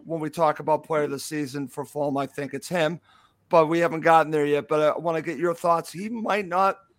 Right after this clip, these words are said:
might not even start for Portugal. Then we got Mitra. So I wanna get your thoughts on the whole Mitro situation with Serbia, and then, of course, your thoughts on Paulinho.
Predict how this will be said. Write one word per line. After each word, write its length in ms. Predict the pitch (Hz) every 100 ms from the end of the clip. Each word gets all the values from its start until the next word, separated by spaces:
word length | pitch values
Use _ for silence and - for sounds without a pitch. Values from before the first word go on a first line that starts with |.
| _ _ -
might 180 | 233
not 240 | 226 202 -
even 360 | - 190 180 160
start 480 | - - 185 202 - -
for 440 | 170 156 151 156 -
Portugal. 640 | - 156 147 151 160 165 - _ _ -
Then 140 | 233
we 120 | 262
got 280 | 202 214 170
Mitra. 460 | 175 170 - - - _ _ _ _ _
So 240 | - 180 180
I 20 |
wanna 300 | 196 247 247
get 180 | 214 -
your 180 | 190 185
thoughts 400 | - 180 180 -
on 220 | 165 165 160
the 80 |
whole 260 | 151 202 254
Mitro 440 | 208 185 190 160
situation 840 | - 151 - 147 139 139 143 135 - _ _ _ _ -
with 300 | 160 190 190
Serbia, 720 | - 175 175 165 170 170 -
and 120 | 170
then, 120 | 185 190
of 120 | -
course, 340 | 185 185 -
your 160 | 175 175
thoughts 520 | - 175 175 175 - -
on 640 | 160 170 170 165 165 160 - _
Paulinho. 460 | 190 180 190 156